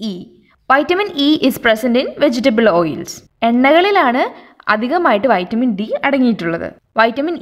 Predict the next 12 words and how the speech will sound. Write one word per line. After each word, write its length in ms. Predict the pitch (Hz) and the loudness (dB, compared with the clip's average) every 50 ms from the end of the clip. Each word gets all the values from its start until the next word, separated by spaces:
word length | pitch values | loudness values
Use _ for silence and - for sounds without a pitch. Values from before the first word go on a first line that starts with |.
| 233 | -4
ഇ 40 | 240 285 359 381 | -4 -2 0 0
നമുക്ക് 220 | 359 330 320 339 359 | 0 -2 -2 -4 -4
എന്തിനാണ് 360 | 330 302 320 311 311 311 294 302 | -4 -2 -2 0 0 0 0 -2
ആവശ്യമായിട്ടുള്ളത്? 800 | 285 277 277 277 294 269 269 269 247 233 247 240 240 226 226 220 226 233 226 - - - - - | -2 -2 -2 -4 -4 -4 -4 -4 -2 0 0 0 2 2 2 2 0 0 -4 -12 -20 -20 -4 0
Health 240 | 240 226 240 226 - 320 | 2 2 2 2 0 0
of 100 | 339 330 247 220 208 | 0 0 -2 0 2
nerves 280 | 208 214 254 330 359 - - 233 | 4 4 4 2 0 -2 -6 -6
and 140 | 196 208 196 190 202 | -4 -4 -2 0 0
red 160 | 226 254 302 254 202 | 0 0 0 -4 0
blood 180 | 208 196 185 - - - | 0 0 0 0 -4 -6
cells. 260 | 185 175 - - - - - - _ _ _ _ - | -6 -6 -6 -8 -14 -20 -20 -20 _ _ _ _ -2
അതായത് 240 | 196 214 240 269 277 | 2 2 2 2 2